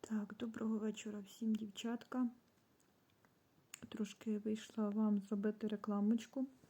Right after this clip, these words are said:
Е, отже, в суботу виходжу в, е, YouTube.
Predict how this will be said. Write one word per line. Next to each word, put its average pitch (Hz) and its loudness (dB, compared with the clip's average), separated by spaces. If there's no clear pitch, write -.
Е, 233 4
отже, 208 4
в 185 -4
суботу 208 6
виходжу 196 0
в, 196 -2
е, 185 -2
YouTube. 202 0